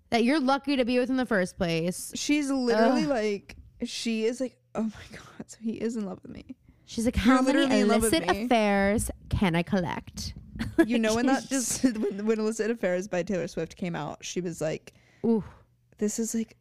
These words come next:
Speaker 2: <sighs> Ezra, this is so
Speaker 1: It was
Speaker 2: us."
Speaker 1: written for me.
Speaker 2: <laughs>
Speaker 1: Yeah.
Speaker 2: She
Speaker 1: It's
Speaker 2: definitely
Speaker 1: like
Speaker 2: feels that
Speaker 1: she,
Speaker 2: way
Speaker 1: like,
Speaker 2: about a lot of, a
Speaker 1: knew
Speaker 2: lot of
Speaker 1: me.
Speaker 2: Taylor Swift's music, I think.
Speaker 1: One hundred percent.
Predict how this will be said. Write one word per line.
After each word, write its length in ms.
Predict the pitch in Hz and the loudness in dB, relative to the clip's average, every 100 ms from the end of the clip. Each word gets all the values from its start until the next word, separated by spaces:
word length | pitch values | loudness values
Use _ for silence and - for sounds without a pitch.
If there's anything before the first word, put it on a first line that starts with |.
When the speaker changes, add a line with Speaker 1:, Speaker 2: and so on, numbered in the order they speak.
| - - | -20 -20
Speaker 2:
<sighs> 220 | - - | -20 -2
Ezra, 220 | 233 220 | 0 0
this 180 | 208 226 | -2 -6
is 80 | 240 | -2
so 60 | 220 | -2
Speaker 1:
It 120 | - | 0
was 160 | 214 208 208 | 2 2 2
Speaker 2:
us." 460 | 180 - - - - - | -2 -8 -8 -12 -14 -12
Speaker 1:
written 500 | 214 175 220 196 185 | -8 -4 -4 -2 -4
for 180 | 180 170 | -2 2
me. 500 | 170 165 170 175 170 | 2 2 2 0 -2
Speaker 2:
<laughs> 40 | - - - - | -4 -6 -12 -12
Speaker 1:
Yeah. 280 | 147 143 - - - - - | -10 -10 -14 -18 -20 -18 -4
Speaker 2:
She 140 | 277 | 2
Speaker 1:
It's 80 | 302 | 2
Speaker 2:
definitely 40 | 359 | 2
Speaker 1:
like 60 | |
Speaker 2:
feels 120 | 311 269 | 2 2
that 80 | |
Speaker 1:
she, 60 | 359 | 4
Speaker 2:
way 80 | 359 | 4
Speaker 1:
like, 80 | 320 | 2
Speaker 2:
about 100 | 190 | 2
a 60 | |
lot 220 | 185 180 180 | 0 -2 0
of, 180 | 185 | -2
a 20 | 180 | 0
Speaker 1:
knew 180 | 196 277 | 0 2
Speaker 2:
lot 220 | 254 160 | 2 0
of 40 | |
Speaker 1:
me. 60 | 151 | -2
Speaker 2:
Taylor 200 | - - | -4 -4
Swift's 280 | - 117 - | -6 -10 -10
music, 320 | - - - | -12 -12 -12
I 60 | - | -12
think. 300 | - - - | -12 -16 -8
Speaker 1:
One 280 | 196 190 185 | -2 0 0
hundred 500 | 180 151 185 165 156 - | -2 0 -2 0 -4 -6
percent. 500 | 170 - - - | -8 -8 -12 -16